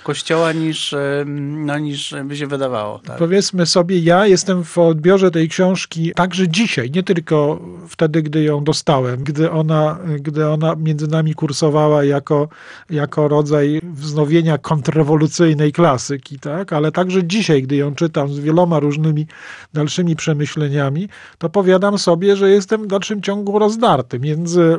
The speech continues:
Speaker 2: jakimś jednak uznaniem tej energii dobrej tej książki, z całym starania, które tam jest, a równocześnie widzeniem tych, e, niedoskonałości te-, tej recepty, tego, że, że no jednak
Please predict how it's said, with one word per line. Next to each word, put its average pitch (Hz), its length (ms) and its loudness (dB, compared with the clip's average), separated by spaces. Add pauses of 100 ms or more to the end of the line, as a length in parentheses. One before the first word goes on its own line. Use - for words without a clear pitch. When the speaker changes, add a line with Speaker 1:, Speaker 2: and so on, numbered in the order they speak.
Speaker 2:
jakimś 170 400 0
jednak 170 320 0
uznaniem 151 880 0
tej 160 240 2
energii 151 600 2
dobrej 143 500 2
tej 147 180 -2
książki, 156 840 -2
z - 60 -8
całym 160 280 2
starania, 160 680 0
które 147 280 -2
tam 143 220 -4
jest, 175 300 -2
a 269 60 2
równocześnie 262 600 -4
widzeniem 196 640 0
tych, 190 300 0
e, 190 60 2 (1080)
niedoskonałości 190 920 2
te-, 196 200 2
tej 190 240 0
recepty, - 680 0
tego, 175 300 0
że, 175 260 2 (420)
że 160 160 -4
no 175 200 0
jednak 180 480 2